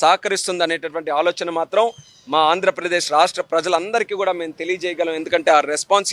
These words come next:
ఈరోజు మాకు కనిపిస్తుంది. ఏ విషయమైనా సరే చిన్న సమస్య అయినా పెద్ద సమస్య అయినా సరే చాలా ఉదారంగా అది సెటిల్ చేయడానికి, అది పరిష్కరించడానికి కేంద్ర ప్రభుత్వం, మంత్రులు కానీ, ప్రధానమంత్రి మోదీ గారు కానీ అందరూ కూడా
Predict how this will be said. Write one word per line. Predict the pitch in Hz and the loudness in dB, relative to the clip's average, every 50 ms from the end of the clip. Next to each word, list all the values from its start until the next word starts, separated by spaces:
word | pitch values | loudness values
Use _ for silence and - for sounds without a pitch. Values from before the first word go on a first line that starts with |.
| 175 | 0
ఈరోజు | 170 175 170 165 170 165 | 0 0 0 0 -2 -2
మాకు | 156 - - | -2 0 -2
కనిపిస్తుంది. | 151 151 - 170 - - 175 175 175 196 196 185 - _ _ _ _ _ 135 143 170 196 | -2 -2 -4 -6 -6 -4 -4 -2 0 0 0 0 -4 _ _ _ _ _ -2 2 4 4
ఏ | 220 220 202 | 4 4 2
విషయమైనా | 202 - - 220 214 208 202 202 196 190 - - | 0 -2 -2 -4 -4 -4 -4 -4 -4 -6 -4 -4
సరే | 156 139 120 - _ _ _ _ _ _ _ - | -6 -6 -8 -12 _ _ _ _ _ _ _ -8
చిన్న | 160 170 202 220 220 - | -8 -4 -4 -4 -2 -2
సమస్య | 214 208 214 208 - 196 190 | 0 0 0 -2 0 0 0
అయినా | 196 202 196 - | 0 0 -2 -2
పెద్ద | 165 160 160 190 - 202 | -4 -4 -2 -2 0 0
సమస్య | 185 185 185 - 185 175 175 | 0 0 -2 -2 0 -2 -2
అయినా | 170 175 170 - | -2 -4 -4 -4
సరే | 170 180 214 247 262 - _ _ _ _ _ - | -4 -2 -2 -4 -4 -6 _ _ _ _ _ -2
చాలా | 147 156 175 190 185 185 | 0 2 4 4 4 2
ఉదారంగా | 175 175 190 196 190 185 185 180 185 165 151 - - _ - | 4 4 4 4 4 2 2 2 2 2 2 0 -2 _ -8
అది | 143 156 160 - - | -8 -6 -6 -2 -2
సెటిల్ | 170 165 - 208 214 196 - | -2 0 0 -2 -2 0 0
చేయడానికి, | 202 190 185 185 180 180 - 185 190 190 185 - _ _ _ _ - 139 147 | 2 2 2 2 0 0 -4 -4 -6 -6 -8 -10 _ _ _ _ -8 -6 -6
అది | 156 165 - - | -6 -6 -6 -6
పరిష్కరించడానికి | 160 180 196 190 - 214 208 208 196 190 190 180 180 180 175 175 - 185 185 180 - _ _ - - - 156 | -4 -4 -4 -4 -4 -4 -4 -4 -4 -2 -2 0 0 0 -2 -4 -6 -6 -6 -8 -10 _ _ -20 -10 0 2
కేంద్ర | 160 180 202 196 202 190 - | 2 2 4 2 0 0 2
ప్రభుత్వం, | - 175 170 175 - - 185 190 190 185 - _ _ _ _ - 135 | 0 0 -2 -2 -2 -2 -2 -2 -2 -4 -8 _ _ _ _ 0 0
మంత్రులు | 143 175 196 - 214 214 214 208 185 | 2 2 2 4 4 4 4 4 4
కానీ, | 190 185 185 190 190 196 - - _ _ _ _ | 4 2 2 0 -2 -6 -8 -14 _ _ _ _
ప్రధానమంత్రి | - 151 160 180 208 220 220 220 214 208 202 - 196 190 185 180 | 0 0 4 4 4 4 4 2 -2 -4 -6 -6 -8 -8 -6 -6
మోదీ | 185 185 190 185 190 | -4 -4 -2 -2 0
గారు | 185 180 180 170 | 0 0 0 -2
కానీ | 175 170 175 180 175 - _ _ _ _ - 131 139 | -2 -2 -4 -6 -12 -16 _ _ _ _ -8 -6 -4
అందరూ | 170 208 233 233 220 202 | 0 2 4 4 4 4
కూడా | 214 208 | 4 4